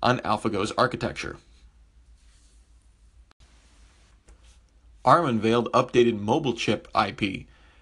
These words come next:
The Cortex A seventy-five C P U core offers a claimed fifty percent performance boost over the outgoing A seventy-three,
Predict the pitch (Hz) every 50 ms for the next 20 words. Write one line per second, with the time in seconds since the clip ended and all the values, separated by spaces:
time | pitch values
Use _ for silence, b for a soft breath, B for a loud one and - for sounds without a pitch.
0 | b b b b - - - - 117 117 117 - 127 107 107 - - - - -
1 | 110 113 117 117 117 - 117 113 110 107 101 - 131 135 160 147 - 123 117 117
2 | 110 110 107 104 - - - 107 113 139 160 - 101 104 104 - - 110 98 104
3 | 104 101 - - 117 110 110 101 - - 180 175 160 - - 113 - - 151 147
4 | - - - 110 - - 160 175 160 123 95 101 92 113 107 117 120 - B B
5 | B B - 113 107 110 104 - 113 117 113 - 107 107 107 92 - - 110 110
6 | 107 - - 156 156 139 - - - - 87 78 - -